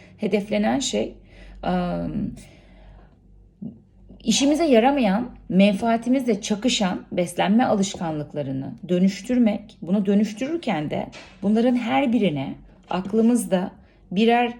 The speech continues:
yol oluşturmaya çalışmak ve o yolların adını doğru koymak. Yani ben,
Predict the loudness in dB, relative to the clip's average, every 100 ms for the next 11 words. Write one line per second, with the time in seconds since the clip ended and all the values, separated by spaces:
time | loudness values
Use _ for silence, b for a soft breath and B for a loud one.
0 | -10 -8 4 6 6 4 -2 -4 -10 -8
1 | -8 -8 -10 -12 -10 -10 -10 -12 _ _
2 | -2 0 2 2 2 2 0 -4 -8 -18
3 | b b b b b b b b b b
4 | _ _ _ _ _ 4 6 2 4 6
5 | 6 4 4 2 2 -6 -12 -20 -18 -4
6 | 0 2 2 -2 0 2 2 2 -2